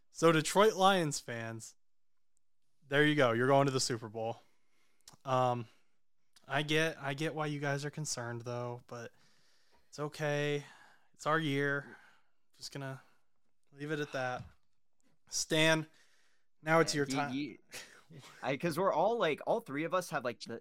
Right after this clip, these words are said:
Speaker 2: almost identical records right now. And, and me and Stan are just, just happy with what we got right now.
Speaker 1: <laughs>
Speaker 2: And so, like, is-, and I, I,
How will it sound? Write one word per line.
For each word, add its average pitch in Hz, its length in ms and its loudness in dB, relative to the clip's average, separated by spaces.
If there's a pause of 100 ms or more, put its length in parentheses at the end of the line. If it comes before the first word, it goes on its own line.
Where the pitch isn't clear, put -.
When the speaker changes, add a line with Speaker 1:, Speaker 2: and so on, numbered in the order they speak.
Speaker 2:
almost 139 380 -6
identical 110 540 -10
records 95 460 -16
right 87 180 -10
now. 65 240 -16 (340)
And, 127 280 -6
and 139 100 -10
me 156 100 -6
and 170 80 -8
Stan 165 320 -6
are 160 60 -6
just, 120 220 -14 (260)
just - 220 -14
happy 143 320 -2
with 131 120 -8
what 131 120 -8
we 113 100 -8
got 107 300 -6
right 64 180 -16
now. - 180 -20 (140)
Speaker 1:
<laughs> - 60 -12 (500)
Speaker 2:
And 143 80 -8
so, 185 400 4
like, 147 360 2
is-, 139 280 -8
and 143 160 -4
I, 135 40 -2
I, 139 200 -2